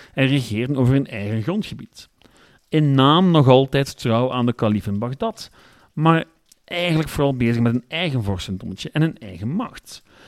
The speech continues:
En langzaam maar zeker zouden steeds meer Turkse vorsten beginnen strijden over de macht binnen het kalifaat.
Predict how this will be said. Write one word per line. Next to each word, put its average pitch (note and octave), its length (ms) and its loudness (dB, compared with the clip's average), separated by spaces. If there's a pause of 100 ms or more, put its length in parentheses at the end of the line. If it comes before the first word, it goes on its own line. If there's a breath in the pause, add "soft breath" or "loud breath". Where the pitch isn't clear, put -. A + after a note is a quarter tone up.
(120)
En C3 80 -6
langzaam C#3+ 320 2
maar A2 160 -2
zeker F#3 560 -6 (320)
zouden C3 400 -4
steeds - 480 -8
meer D3+ 500 -6 (480 soft breath)
Turkse D3+ 340 -2
vorsten D#3 520 -2
beginnen A#2+ 240 0
strijden D#3+ 500 -4
over E3+ 360 0
de C3 80 2
macht A2 400 -2
binnen C3 400 0
het A#2+ 160 0
kalifaat. - 760 -12